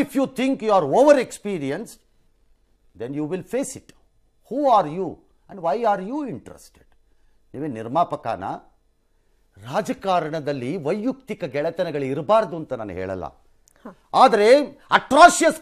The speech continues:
Speaker 1: ಕ್ರಿಮಿನಲ್ ಕೇಸಲ್ಲಿ ತಲೆ ಹಾಕೋವಾಗ ಮಾನ ಮರ್ಯಾದೆ, ಲಜ್ಜೆ ಮತ್ತು ಎಚ್ಚರಿಕೆ ಅನ್ನೋದಿರಬೇಕು. ಇದೇನಾ ನಿಮ್ ಚೀಫ್ ಮಿನಿಸ್ಟರ್ ಕೊಡ್ತಿರೋ ಮರ್ಯಾದೆ ನೀವು? You are a first time M L A.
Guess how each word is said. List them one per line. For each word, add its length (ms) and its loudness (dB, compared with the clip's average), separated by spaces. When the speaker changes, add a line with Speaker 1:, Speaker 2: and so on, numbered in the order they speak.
Speaker 1:
ಕ್ರಿಮಿನಲ್ 460 2
ಕೇಸಲ್ಲಿ 380 2
ತಲೆ 240 6
ಹಾಕೋವಾಗ 420 4
ಮಾನ 160 0
ಮರ್ಯಾದೆ, 380 -2
ಲಜ್ಜೆ 340 -6
ಮತ್ತು 140 -12
ಎಚ್ಚರಿಕೆ 420 -8
ಅನ್ನೋದಿರಬೇಕು. 500 -8
ಇದೇನಾ 300 -2
ನಿಮ್ 160 -6
ಚೀಫ್ 240 -12
ಮಿನಿಸ್ಟರ್ 320 -10
ಕೊಡ್ತಿರೋ 300 -6
ಮರ್ಯಾದೆ 420 0
ನೀವು? 160 -8
You 120 -10
are 100 -6
a 80 -20
first 200 -8
time 160 -4
M 40 -6
L 120 -6
A. 20 0